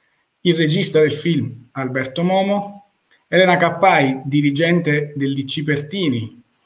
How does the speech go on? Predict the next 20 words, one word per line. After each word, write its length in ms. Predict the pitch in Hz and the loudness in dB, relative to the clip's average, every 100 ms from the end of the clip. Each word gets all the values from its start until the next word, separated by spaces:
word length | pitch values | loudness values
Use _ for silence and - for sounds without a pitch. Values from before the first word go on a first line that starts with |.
| _ _ _ _ | _ _ _ _
che 240 | - 143 151 | -2 0 0
è 80 | |
protagonista 960 | - - 143 143 156 214 185 - 127 117 | -2 -6 -2 0 2 2 0 -4 -8 -12
del 200 | - 131 | -8 -6
film, 600 | 110 185 208 247 170 - - _ _ | -4 -2 -2 -2 -4 -12 -20 _ _
Elisabetta 600 | - 175 160 185 208 175 | 0 2 4 4 4 4
De 120 | 160 | 2
Martino, 720 | 160 190 - 220 190 123 - _ | 4 2 0 -2 -2 -2 -8 _
project 380 | - 175 175 170 | -2 0 0 -2
manager 500 | 165 175 147 127 120 | 2 2 2 0 -4
della 400 | 123 127 123 123 | -4 -6 -6 -8
Fondazione 560 | 127 139 131 - 143 131 | -6 -6 -4 -4 -4 -4
per 120 | 123 | -4
la 100 | 175 | -2
Scuola 600 | - 139 123 135 170 - _ _ _ _ | -2 -2 -2 -2 -2 -6 _ _ _ _
e 140 | 143 | -6
che 160 | 147 170 | 0 0
per 140 | 160 | 2
il 80 | 170 | 0
film 440 | 170 175 175 175 | 0 2 2 -2